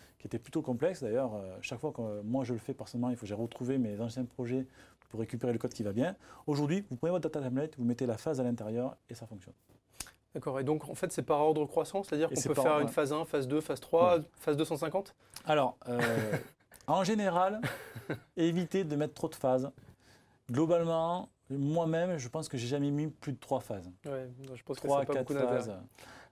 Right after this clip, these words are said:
Speaker 1: c'est vraiment le maximum, quoi. C'est, euh, sachez qu'en général, sur la première phase, on met, euh, ce qui se té-, ce qui se télécharge pas, euh, la taille, le contour, la bordure. Sur une phase numéro un, on va mettre ce qui se télécharge rapidement, c'est tout ce qui est texte. Et sur la phase numéro trois,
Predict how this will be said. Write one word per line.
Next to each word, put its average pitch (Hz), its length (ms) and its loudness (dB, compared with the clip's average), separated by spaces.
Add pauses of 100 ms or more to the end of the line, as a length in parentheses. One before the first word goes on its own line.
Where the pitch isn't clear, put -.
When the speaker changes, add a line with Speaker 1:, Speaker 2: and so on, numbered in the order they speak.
Speaker 1:
c'est - 200 -6
vraiment 127 300 0
le 120 80 0
maximum, 110 440 -6
quoi. - 120 -20 (520)
C'est, - 180 -14
euh, 98 180 -10 (200)
sachez 135 300 -2
qu'en 135 280 -2
général, 139 260 0
sur 139 120 -4
la 120 40 -2
première 131 220 0
phase, 131 240 0
on 107 100 -4
met, 117 360 0
euh, 104 60 -4 (600)
ce - 100 -8
qui - 80 -10
se - 80 -8
té-, 131 120 -2
ce - 100 -12
qui 123 80 -4
se - 60 -8
télécharge 123 360 -4
pas, 147 240 0 (380)
euh, 104 540 -4 (340)
la 117 140 0
taille, 127 180 2
le 123 100 0
contour, 120 400 -2
la 110 80 0
bordure. 120 500 -2 (320)
Sur - 140 -4
une 123 80 2
phase 131 160 -2
numéro 131 240 2
un, 135 60 4
on 131 100 2
va 113 120 0
mettre 120 240 -2
ce - 80 -10
qui 117 100 -8
se - 60 -10
télécharge 117 260 -2
rapidement, 117 420 -2
c'est 113 120 -14
tout - 80 -18
ce - 60 -16
qui - 60 -8
est 107 40 -6
texte. 123 340 -4 (400)
Et 107 40 -8
sur 113 120 -6
la 110 60 -2
phase 117 200 -4
numéro 110 300 -2 (120)
trois, 123 340 -4